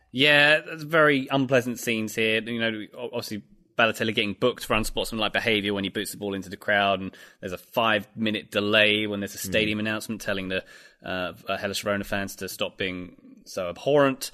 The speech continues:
Speaker 2: Mm-hmm.
Speaker 1: Um, but the most abhorrent thing
Speaker 2: Yep.
Speaker 1: about this whole situation is, has to be the reaction of the manager, the club,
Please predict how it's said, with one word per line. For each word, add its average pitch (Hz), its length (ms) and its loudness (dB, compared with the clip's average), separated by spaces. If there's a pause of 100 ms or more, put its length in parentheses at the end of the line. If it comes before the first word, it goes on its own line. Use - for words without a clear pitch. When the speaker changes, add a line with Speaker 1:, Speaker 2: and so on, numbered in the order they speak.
(320)
Speaker 2:
Mm-hmm. 92 160 0
Speaker 1:
Um, 117 460 2 (200)
but 135 160 2
the 131 80 2
most 160 240 6
abhorrent 120 520 6
thing 104 460 2
Speaker 2:
Yep. 95 200 0
Speaker 1:
about 113 240 4
this 104 140 -4
whole 110 100 2
situation 101 680 0 (100)
is, 98 240 -2
has - 320 -2
to - 80 -14
be 101 140 0
the 95 100 -4
reaction 95 600 -2
of 90 280 -2 (300)
the 92 60 -10
manager, 90 500 -4
the - 80 -16
club, 85 400 -4